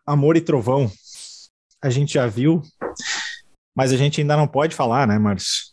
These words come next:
Se bem que o enca-, o embargo cai amanhã, quando esse programa ainda não vai tá no ar, né? Mas a gente vai, vamos segurar. Vamos segurar pro, pro, pro outro programa. Só vamos dizer que Tai-, Taika Waititi nunca errou na vida,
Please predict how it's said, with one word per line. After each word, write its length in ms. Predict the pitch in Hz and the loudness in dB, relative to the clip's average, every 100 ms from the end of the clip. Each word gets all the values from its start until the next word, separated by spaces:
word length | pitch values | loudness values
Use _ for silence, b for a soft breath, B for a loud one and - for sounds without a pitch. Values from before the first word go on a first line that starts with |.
| - | -20
Se 220 | - - | -16 -4
bem 100 | - | -4
que 100 | 320 | 0
o 40 | |
enca-, 420 | 330 - 180 233 180 | -2 0 0 2 2
o 500 | 165 160 160 151 151 | 2 2 0 0 -2
embargo 520 | 147 139 202 233 233 | 0 2 2 0 -8
cai 260 | - 180 226 | 0 2 4
amanhã, 440 | 202 160 143 185 | 2 2 0 0
quando 180 | - 214 | 2 2
esse 140 | 214 | 2
programa 360 | - 175 175 208 | 0 2 4 4
ainda 140 | 208 | 4
não 140 | 208 196 | 2 2
vai 160 | 202 | 0
tá 160 | 196 190 | 2 2
no 160 | 151 | 2
ar, 240 | 143 160 120 | 2 2 2
né? 260 | 113 120 123 | 2 0 0
Mas 160 | 202 294 | 0 0
a 60 | |
gente 180 | 320 - | 0 0
vai, 380 | 285 262 208 151 143 160 180 175 _ | 2 4 2 0 -10 -10 -10 -10 _
vamos 200 | 180 202 | 2 2
segurar. 440 | 208 170 147 98 - _ B B B B B - | 2 2 2 2 -4 _ B B B B B -2
Vamos 160 | 135 | 0
segurar 560 | 151 135 131 147 143 139 _ | 2 2 4 4 2 -2 _
pro, 240 | - 135 127 | 0 2 0
pro, 500 | - 123 113 104 123 _ | 0 2 2 0 -4 _
pro 140 | 143 127 | 0 2
outro 180 | 135 | 2
programa. 460 | - 110 107 95 90 - _ - | 0 2 2 2 0 -8 _ -6
Só 120 | 143 | -2
vamos 220 | 135 180 | 0 0
dizer 260 | 156 135 147 | 0 -2 -2
que 120 | - | -4
Tai-, 240 | 143 151 - - | -2 -2 -6 -2
Taika 260 | 147 151 | 0 2
Waititi 400 | 143 131 - - | 0 0 -6 -2
nunca 220 | 151 175 | 0 2
errou 260 | 139 120 131 | 2 2 2
na 120 | 127 | 0
vida, 320 | 104 107 85 | 0 -2 -4